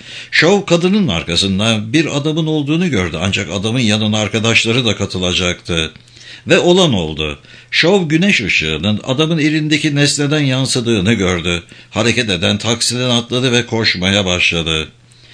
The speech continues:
Katie ile adamın arasında santimler vardı. Adam şırıngayı geri doğru çekti ve ileri doğru savurdu. Katie'nin karnına isabet almıştı. Katie önündeki adam ondan çok daha iri birinden darbe alıp kenara savrulurken nefesini tuttu.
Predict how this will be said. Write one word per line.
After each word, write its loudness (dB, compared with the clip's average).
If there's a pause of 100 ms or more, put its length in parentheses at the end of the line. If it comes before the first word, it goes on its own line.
(360)
Katie 2
ile -2
adamın -2
arasında 0
santimler 0
vardı. -2 (260)
Adam 0
şırıngayı 2
geri 2
doğru 0
çekti 0
ve 0
ileri 2
doğru 0
savurdu. 0 (400)
Katie'nin 2
karnına 0
isabet 2
almıştı. 0 (720)
Katie 2
önündeki 2
adam 0
ondan 0
çok 0
daha 2
iri 2
birinden 0
darbe 0
alıp -2
kenara 0
savrulurken 0
nefesini 0
tuttu. -2